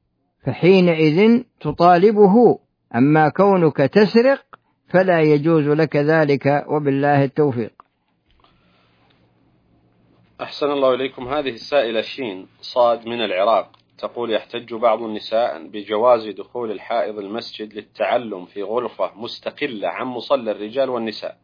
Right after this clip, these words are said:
Speaker 2: وذلك لأنها في نفس المحيط الذي يقع فيه بيت الإمام".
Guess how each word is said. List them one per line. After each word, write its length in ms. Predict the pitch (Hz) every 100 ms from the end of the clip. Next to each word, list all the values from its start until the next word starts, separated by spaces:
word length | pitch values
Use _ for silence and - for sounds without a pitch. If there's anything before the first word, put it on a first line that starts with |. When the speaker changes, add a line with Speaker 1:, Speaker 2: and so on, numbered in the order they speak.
| _ _ _ _ _ _ _ _ _ -
Speaker 2:
وذلك 540 | 123 135 151 147 -
لأنها 720 | 139 131 117 151 139 110 107
في 200 | 101 113
نفس 380 | 117 147 - -
المحيط 720 | 117 107 107 - 147 165 160
الذي 440 | 160 170 151 127 117
يقع 420 | 123 - 90 95
فيه 540 | - 127 131 113 90
بيت 340 | 104 127 123 131
الإمام". 640 | 127 120 110 101 98 95